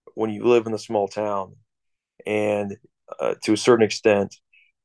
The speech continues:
you're willing to put in your own sweat equity and cash, and you're still not given that same level of respect or acknowledgement, uh,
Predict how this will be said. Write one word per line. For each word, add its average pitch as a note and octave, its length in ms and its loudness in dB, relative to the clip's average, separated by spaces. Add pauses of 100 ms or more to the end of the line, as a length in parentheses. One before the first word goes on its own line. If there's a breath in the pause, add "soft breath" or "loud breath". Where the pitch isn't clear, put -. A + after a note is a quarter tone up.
you're G#2 280 0
willing A2 260 8
to - 120 -12
put G#2+ 160 2
in G#2 120 2
your G#2 140 4
own G#2 140 2
sweat G#2 280 0
equity G2+ 360 -6
and F#2+ 100 -12
cash, G#2 500 -2 (580)
and G#2+ 140 -4
you're G2+ 140 -2
still A2 360 4
not G#2 260 2
given G#2 280 -2
that G2 200 -4
same G#2 380 0
level G#2 320 0
of F#2+ 80 -16
respect G#2 600 0 (400)
or G2 140 2
acknowledgement, G#2 680 -2 (680)
uh, G#1 420 -2